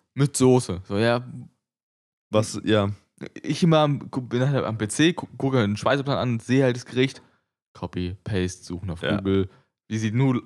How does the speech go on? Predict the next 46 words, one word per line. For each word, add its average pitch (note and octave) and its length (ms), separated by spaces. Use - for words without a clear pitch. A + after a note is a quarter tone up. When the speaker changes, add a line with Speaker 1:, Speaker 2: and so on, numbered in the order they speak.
Speaker 1:
ist B2 100
es C3 140
eine C3+ 100
Nudel D3 260
oder A#2 120
was? A#2+ 180
Ist - 380
es C#3 120
ein B2+ 80
Schnitzel? F3+ 680
Ke-, - 280
keine D#3 320
Ahnung, D#3+ 300
Mann. A2+ 220
Speaker 2:
<laughs> G3+ 80
Speaker 1:
Also C3+ 180
es - 80
kann G3+ 120
ja F3 140
alles A#3 320
sein. F#2+ 340
Irgendwas D3 1400
Italienisches C#3+ 480
halt. F#2 340
Speaker 2:
Und A#2+ 80
ich A#2 60
Speaker 1:
Keine B2+ 100
Speaker 2:
meine, B2 120
Speaker 1:
Ahnung. A2 160
Speaker 2:
nat-, A2 80
natürlich, C3+ 240
man A2+ 100
muss A2 140
sagen, G2+ 500
die G2+ 100
Nudel A#2 280
macht G2+ 280
für - 120
mich A2+ 300
schon, A2+ 200
für - 100
die G#2 120
Essex-Experience G#2+ 640
schon G#2+ 140
einen - 80
Unterschied. B2 500